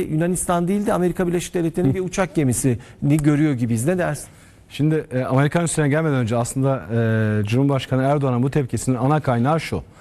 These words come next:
Speaker 2: Mart ayında, e, Mitsotakis Türkiye'ye geldi.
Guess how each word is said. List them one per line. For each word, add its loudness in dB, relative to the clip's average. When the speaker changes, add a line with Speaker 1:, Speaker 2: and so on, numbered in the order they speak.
Speaker 2:
Mart 2
ayında, 0
e, 0
Mitsotakis 0
Türkiye'ye 0
geldi. -2